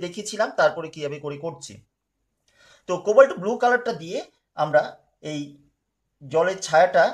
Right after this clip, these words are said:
এই লোকটার পায়ে সোজাসুজি এইরকম প্রথমে আমরা করব। এই, এই হালকা করে সবগুলো, এই গাছের এই যে ওয়েভগুলো, ওয়েভগুলো যেগুলো যাচ্ছে সেই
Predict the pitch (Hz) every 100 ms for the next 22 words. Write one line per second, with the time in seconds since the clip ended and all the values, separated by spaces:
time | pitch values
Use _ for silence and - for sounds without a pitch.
0 | - - 151 147 165 175 170 165 175 202
1 | 160 170 185 180 180 147 147 156 143 156
2 | 147 147 202 143 113 98 - _ _ _
3 | _ _ _ _ 147 123 101 - _ _
4 | _ _ _ _ _ _ - 110 95 156
5 | 160 165 123 98 - _ - - 180 165
6 | 135 92 - _ _ - 156 143 143 135
7 | 147 139 - _ _ _ _ _ _ _
8 | _ - 143 139 139 - 175 190 139 120
9 | 90 - 160 196 175 165 151 233 - _
10 | _ _ _ _ _ _ 139 147 151 139
11 | 135 - 208 - 147